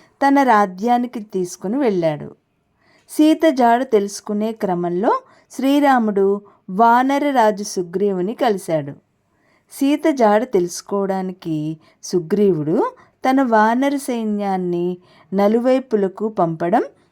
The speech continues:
ప్రస్తుత పాఠ్యభాగ నేపథ్యం. ముందుగా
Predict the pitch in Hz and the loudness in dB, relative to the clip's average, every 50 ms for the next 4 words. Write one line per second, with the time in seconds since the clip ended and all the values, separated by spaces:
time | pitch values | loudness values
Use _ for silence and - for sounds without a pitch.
0 | _ _ - 233 214 214 214 - 233 220 214 294 294 - 220 190 180 - - - | _ _ 2 2 2 2 0 -4 -8 -2 -2 -2 0 2 2 2 2 0 -2 -4
1 | 190 185 170 175 170 175 185 247 339 330 208 175 175 - 151 143 147 - 139 131 | -6 -4 -2 -2 -2 -2 -2 -2 -2 0 -2 -2 -2 -4 -6 -6 -8 -12 -14 -14
2 | - _ _ _ _ _ _ _ _ _ _ _ _ _ _ _ _ _ _ _ | -14 _ _ _ _ _ _ _ _ _ _ _ _ _ _ _ _ _ _ _
3 | _ _ _ _ _ _ _ _ _ _ _ - 262 269 277 277 285 294 254 262 | _ _ _ _ _ _ _ _ _ _ _ -2 2 4 6 6 6 6 6 6
4 | 247 247 247 240 | 6 6 4 0